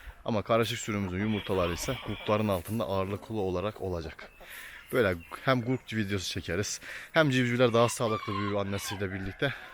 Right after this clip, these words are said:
Daha da güzel bir ortam oluştururuz diye umut ediyoruz.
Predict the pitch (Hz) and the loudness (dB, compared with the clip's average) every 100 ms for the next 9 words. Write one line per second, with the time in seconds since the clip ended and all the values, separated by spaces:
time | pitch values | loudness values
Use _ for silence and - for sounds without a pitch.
0 | - - - - - - - 120 113 110 | -18 -16 -14 -14 -14 -6 0 2 4 2
1 | 113 104 107 - 104 - 110 98 92 107 | 2 0 0 2 2 2 0 0 -2 -6
2 | 90 80 107 110 - - 104 92 98 87 | -6 -2 -2 -2 -6 -6 -2 0 0 0
3 | 85 80 - - | 0 0 -2 -2